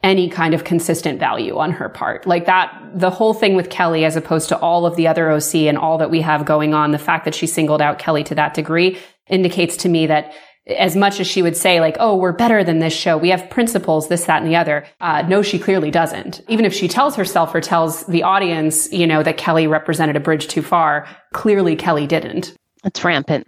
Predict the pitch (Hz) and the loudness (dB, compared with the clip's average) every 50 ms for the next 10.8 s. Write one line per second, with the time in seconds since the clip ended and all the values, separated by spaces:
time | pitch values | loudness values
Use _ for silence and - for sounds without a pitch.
0 | _ _ - 175 170 143 180 226 - 233 226 233 226 233 226 214 240 247 240 277 | _ _ -2 0 0 0 0 0 2 2 2 2 2 2 2 2 2 2 0 0
1 | - 277 269 269 - 349 440 523 - 330 277 262 - 220 214 208 208 180 214 208 | 0 0 0 2 2 0 0 0 0 -2 -2 0 0 0 2 2 2 4 4 4
2 | 208 202 196 185 175 - - 190 185 180 185 196 208 175 185 202 202 226 226 214 | 4 4 2 0 0 -2 -2 0 0 0 0 0 0 0 2 2 0 0 0 -4
3 | - - 220 214 208 220 202 180 - 226 202 175 156 165 170 170 180 180 165 - | -4 -2 0 0 2 2 0 0 0 0 -2 0 0 0 2 2 2 0 0 -4
4 | - - 170 165 170 170 170 - - 170 165 156 156 156 156 139 - - - - | -8 -10 -6 -4 -2 -2 -2 0 0 0 0 0 -2 -4 -4 -4 -6 -6 -8 -12
5 | - - 165 151 - - - - 180 - - - 147 - 165 - - _ - - | -6 -4 -4 -4 -2 -4 -6 -6 -4 -4 -4 -2 -2 -4 -4 -8 -10 _ -8 -6
6 | - - - - 180 - - - - - - - _ _ _ _ _ _ _ _ | -6 -4 -6 -8 -8 -10 -12 -14 -14 -16 -18 -18 _ _ _ _ _ _ _ _
7 | _ _ 175 175 - - - - 208 226 226 208 214 214 208 - 233 214 208 - | _ _ -4 -2 0 0 0 2 2 2 2 2 2 2 0 0 0 -2 -2 0
8 | - 202 190 185 - - - 185 185 175 165 165 160 - - - - - _ _ | 0 2 2 2 0 0 0 2 2 2 2 2 0 0 -2 -6 -10 -18 _ _
9 | - 214 208 - 220 196 196 208 202 208 208 - - - - 202 - - 190 185 | -4 -4 -2 -2 -2 0 0 0 0 0 0 -2 -6 -4 -4 -4 -2 0 0 0
10 | 180 180 175 170 165 - - 175 175 170 165 160 156 - - - | 2 2 0 0 -2 -4 -2 -2 0 2 0 0 -2 -4 -8 -14